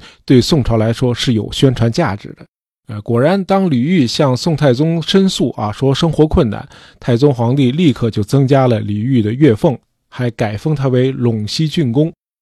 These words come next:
呃，当然，太宗皇帝也是人啊，也有某种需求。我们想象一下啊，太宗皇帝可能会对李煜这样说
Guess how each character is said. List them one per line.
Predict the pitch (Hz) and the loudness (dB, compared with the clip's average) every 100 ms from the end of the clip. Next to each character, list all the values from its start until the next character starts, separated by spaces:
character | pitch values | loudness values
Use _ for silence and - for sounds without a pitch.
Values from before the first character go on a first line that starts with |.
| _ | _
呃， | 127 110 | -12 -6
当 | 135 147 | -2 0
然， | 143 | 0
太 | 156 - | -2 0
宗 | 131 180 | 2 2
皇 | 160 127 151 | 2 -2 0
帝 | 127 | -2
也 | - | -2
是 | - 120 | -4 -2
人 | 107 143 - | 0 0 -2
啊， | - 101 92 | -8 -8 -2
也 | 107 139 | 0 2
有 | 107 | 2
某 | 98 131 | 0 0
种 | 131 113 | -2 -6
需 | - 160 | -4 -4
求。 | 151 - - - _ _ _ _ _ | -2 -8 -12 -18 _ _ _ _ _
我 | - | -4
们 | 135 | -2
想 | 190 117 | 0 0
象 | 120 190 | 2 2
一 | 104 | 2
下 | 92 | -2
啊， | 90 | -8
太 | - 151 | -4 0
宗 | 131 170 | 2 2
皇 | 175 123 147 | 0 0 2
帝 | 143 | 2
可 | - 110 | 2 -4
能 | 113 | -6
会 | 123 147 123 | -2 2 4
对 | 131 | 2
李 | 107 107 | 0 0
煜 | 123 | 0
这 | 131 | 0
样 | 165 101 | 0 -2
说 | 113 113 117 | -6 -12 -12